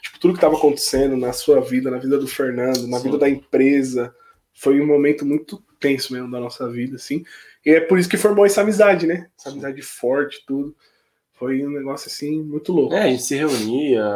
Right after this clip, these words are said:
Speaker 2: o, eu, você, o
Speaker 1: Pra
Speaker 2: Fernando,
Speaker 1: estudar, pra cantar,
Speaker 2: Danilo.
Speaker 1: pra orar.
Speaker 2: Até o Fabinho fazia parte.
Speaker 1: É. <laughs> Até o Fabinho.
Speaker 2: Se alguém conhece o Fabinho aí.
Speaker 1: <laughs>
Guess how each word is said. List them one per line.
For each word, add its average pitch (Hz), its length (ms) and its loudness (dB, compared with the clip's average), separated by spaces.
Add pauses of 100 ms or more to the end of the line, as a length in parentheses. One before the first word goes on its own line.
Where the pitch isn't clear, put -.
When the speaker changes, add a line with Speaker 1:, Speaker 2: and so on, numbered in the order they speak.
(160)
Speaker 2:
o, 101 400 -14 (360)
eu, 135 220 2
você, - 240 -2
o 131 40 6
Speaker 1:
Pra 135 100 2
Speaker 2:
Fernando, 110 180 4
Speaker 1:
estudar, 135 340 6
pra 117 120 4
cantar, 143 680 4
Speaker 2:
Danilo. 123 180 0
Speaker 1:
pra 143 180 4
orar. 131 800 2
Speaker 2:
Até - 200 2
o 269 80 6
Fabinho 190 440 4
fazia 139 260 0
parte. - 360 -8
Speaker 1:
É. 175 600 4 (720)
<laughs> - 720 -20
Até 127 240 -10
o 135 40 -6
Fabinho. 127 460 -12
Speaker 2:
Se 147 80 6
alguém 147 180 2
conhece 135 300 0
o 135 60 -2
Fabinho 123 220 -4
aí. - 120 -18 (180)
Speaker 1:
<laughs> 160 480 -4